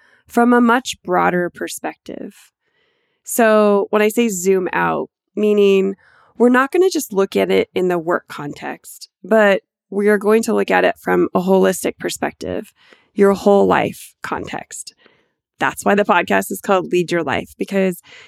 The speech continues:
it's not just about leadership at work. It's around how are you leading in every aspect of your life. So I will share my story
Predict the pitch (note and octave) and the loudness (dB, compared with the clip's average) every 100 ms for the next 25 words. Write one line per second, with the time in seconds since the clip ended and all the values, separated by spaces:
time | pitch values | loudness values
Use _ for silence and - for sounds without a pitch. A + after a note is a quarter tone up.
0 | _ A#3+ - C4+ D#4+ D#4+ - A3 - F3+ | _ -2 2 2 2 0 -2 0 0 0
1 | E3 E3 E3+ - - D3+ C#3+ - - G#3+ | -2 -4 -6 -6 -8 -6 -8 -10 -2 -2
2 | - G3+ G3 G3 G3+ _ _ _ - B3 | 0 0 2 2 -2 _ _ _ -2 0
3 | C#4+ D4+ D4+ G#3+ G#3 G3+ G3 F#3+ - - | 2 2 2 0 -2 0 2 2 -2 -2
4 | F#3+ F#3 - F#3+ G3 F3+ F3 E3 - C#3+ | 0 -2 -4 -2 -2 -2 -8 -10 -10 -12
5 | - E3+ - E3+ D#3+ E3+ C3+ F3+ - _ | -14 -16 -14 -14 -12 -12 -14 -16 -20 _
6 | _ _ _ _ - C4+ B3+ - _ - | _ _ _ _ -2 2 2 0 _ -2
7 | A#3+ A#3+ C#4 E4+ - D#4 C4 G3+ F3+ F3 | 0 2 2 2 0 0 2 2 2 0
8 | G3+ - G#3 G#3 G#3+ A#3+ | 0 -2 2 4 4 2